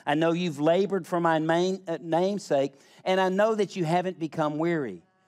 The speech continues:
That's a pretty good checklist to go down for any church, right? I mean, it's an amazing thing. Nine things here that I want to tell you about your church,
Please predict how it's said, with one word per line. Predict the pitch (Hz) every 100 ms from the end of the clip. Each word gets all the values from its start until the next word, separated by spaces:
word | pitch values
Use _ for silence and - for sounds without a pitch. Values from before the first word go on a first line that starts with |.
| _ _ _ - -
That's | 233 247
a | 269
pretty | 190 208 233
good | 214 247 233
checklist | - 262 269 262 226 202 208
to | 196
go | 214
down | 220 247 254
for | 214
any | 233 254 254
church, | - 196 147
right? | 175 190 240 247 - _ - -
I | 214
mean, | 233
it's | 214
an | 208
amazing | 220 226 254 220 226
thing. | 269 226 190
Nine | 214 247 285 269
things | 269 285 254
here | 180 185 143 107 - _ -
that | 220
I |
want | 233 247
to | 175
tell | 214 262
you | 269
about | 196 220
your | 202 208
church, | - 240 247 233 -